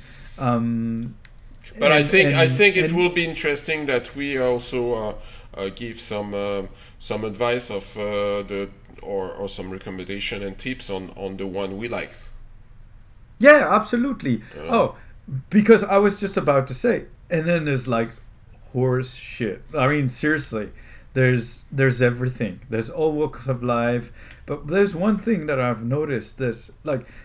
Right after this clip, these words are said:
Speaker 1: there's always some, like, really humble, i-, and in e-, every, every, every, um, field or discipline or any sport or any interest,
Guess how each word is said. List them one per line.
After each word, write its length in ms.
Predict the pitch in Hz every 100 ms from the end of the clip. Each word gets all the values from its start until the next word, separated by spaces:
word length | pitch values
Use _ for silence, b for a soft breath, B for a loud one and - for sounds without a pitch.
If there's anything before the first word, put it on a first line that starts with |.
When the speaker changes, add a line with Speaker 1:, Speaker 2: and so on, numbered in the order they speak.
| B
Speaker 1:
there's 200 | 190 208
always 480 | - 202 269 269 240
some, 320 | - 202 160
like, 220 | 135 127 123 120 127 160
really 460 | 208 233 240 240
humble, 460 | 208 214 208 196 - -
i-, 180 | 220 -
and 160 | 202 202
in 140 | 240
e-, 20 |
every, 800 | 302 320 - 208 220 254 277 262 -
every, 640 | 208 220 226 247 240 -
every, 560 | 180 175 180 180 170 -
um, 520 | 147 147 143 139 127
field 500 | - 175 143 117 107
or 260 | 113 113
discipline 800 | 113 104 151 175 - 139 147 135
or 220 | 123 110 156
any 340 | 151 147 131
sport 640 | 127 - - 131 135 135
or 240 | 131 110 110
any 220 | 147 160
interest, 460 | 156 180 214 233